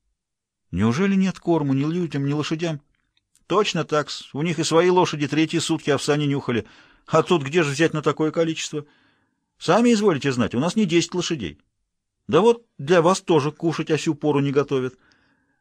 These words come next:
Дворовые бегали на село кур и яйца собирать. Мужики их приняли в колье. Там драка, безобразие, пьянство, крик. А дворня-то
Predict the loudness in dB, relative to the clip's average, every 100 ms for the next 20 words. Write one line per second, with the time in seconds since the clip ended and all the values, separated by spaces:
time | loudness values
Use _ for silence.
0 | -10 0 4 6 6 4 4 4 2 4
1 | 2 0 0 2 2 0 -2 -4 -4 0
2 | 0 0 -6 -6 -6 -8 -12 _ _ _
3 | -4 -2 0 -2 -2 -2 0 2 2 0
4 | -2 0 0 0 -4 -4 -4 -4 -2 -2
5 | -4 -10 -6 -6 -4 -4 -4 -2 -2 -2
6 | -4 -6 -6 -2 -2 -2 -4 -6 -4 -2
7 | -4 -6 _ _ _ _ _ _ _ _
8 | 0 0 2 2 2 2 0 -4 -8 -18